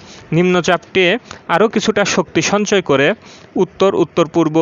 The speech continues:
দিকে অগ্রসর হয়ে গভীর নিম্নচাপ রূপে কিছুটা উত্তর উত্তর পশ্চিম দিকে অগ্রসর হতে থাকবে এবং আগামী পঁচিশ তারিখে নিম্নচাপটি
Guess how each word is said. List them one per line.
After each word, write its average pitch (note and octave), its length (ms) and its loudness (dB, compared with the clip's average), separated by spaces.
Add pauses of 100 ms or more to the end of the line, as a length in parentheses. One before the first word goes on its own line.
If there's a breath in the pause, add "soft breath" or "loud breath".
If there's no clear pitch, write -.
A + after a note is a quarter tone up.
দিকে F#3 340 -2
অগ্রসর D3+ 520 0
হয়ে F#3+ 240 2 (420 loud breath)
গভীর D3+ 260 2
নিম্নচাপ F#3 640 -2
রূপে D#3+ 280 0 (640 loud breath)
কিছুটা F3+ 380 -2 (460)
উত্তর F#3+ 360 0
উত্তর F3 280 0
পশ্চিম E3+ 400 -2
দিকে G3 280 -2
অগ্রসর D3 440 0
হতে C#3+ 200 0
থাকবে A#2+ 340 -2 (340 loud breath)
এবং D#3 160 -2 (140)
আগামী D3+ 340 0
পঁচিশ D#3+ 360 -2
তারিখে D#3+ 340 0 (400 loud breath)
নিম্নচাপটি D#3+ 760 0